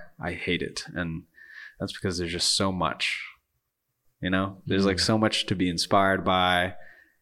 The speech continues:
Speaker 1: There's also so much to be, like, distracted by. Um, yeah, there's just, you, I mean, I, I love a good doom scroll, you know? <laughs> Uh, and sometimes some doom scrolls are better than others, you know? Sometimes you can, like,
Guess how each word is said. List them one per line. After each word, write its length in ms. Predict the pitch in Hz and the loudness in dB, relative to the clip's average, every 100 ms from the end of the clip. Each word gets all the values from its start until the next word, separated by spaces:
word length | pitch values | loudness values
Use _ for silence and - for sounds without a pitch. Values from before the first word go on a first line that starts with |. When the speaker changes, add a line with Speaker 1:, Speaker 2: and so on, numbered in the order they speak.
| _ _ _ | _ _ _
Speaker 1:
There's 160 | - 95 | -2 2
also 220 | 95 - | 2 2
so 180 | - 95 | -2 0
much 180 | 92 - | -2 -4
to 60 | 87 | 0
be, 120 | 90 | 0
like, 180 | 78 - | 0 -2
distracted 640 | - - 92 85 - 85 | -2 2 2 2 0 0
by. 460 | 87 85 85 82 - - _ _ _ _ _ _ - | 2 4 4 2 -2 -12 _ _ _ _ _ _ -2
Um, 360 | 87 90 87 | 0 2 0
yeah, 160 | 98 120 | 2 4
there's 200 | 90 90 | 4 0
just, 240 | 92 - - _ _ _ _ _ - - | -2 -4 -6 _ _ _ _ _ -14 -2
you, 220 | 104 73 | 0 2
I 100 | 92 | 0
mean, 200 | 98 87 | 0 2
I, 180 | 90 92 | 2 2
I 160 | - | 2
love 220 | 98 139 113 | 4 4 4
a 20 | |
good 220 | 101 82 | 0 2
doom 220 | 95 123 | 0 2
scroll, 480 | - - 85 - - - | 0 0 -2 -2 -6 -4
you 140 | 90 | 0
know? 180 | 98 113 | 4 6
<laughs> 480 | 113 151 - 151 151 | 8 8 8 6 8
Uh, 840 | 131 139 110 120 101 104 95 82 90 | 6 6 4 4 4 6 4 2 2
and 200 | 120 117 | 4 6
sometimes 440 | 165 190 185 160 | 6 8 8 8
some 380 | 151 151 156 - | 6 6 2 0
doom 200 | 127 127 | 4 4
scrolls 280 | 123 147 143 | 6 6 8
are 120 | 139 | 8
better 200 | 104 104 | 8 6
than 160 | 113 107 | 6 4
others, 380 | 85 95 107 110 | 4 4 4 2
you 60 | 107 | 2
know? 140 | 117 | 2
Sometimes 420 | 117 107 107 98 | 0 0 0 0
you 60 | 98 | 0
can, 120 | 101 | 0
like, 240 | 92 87 | 0 -2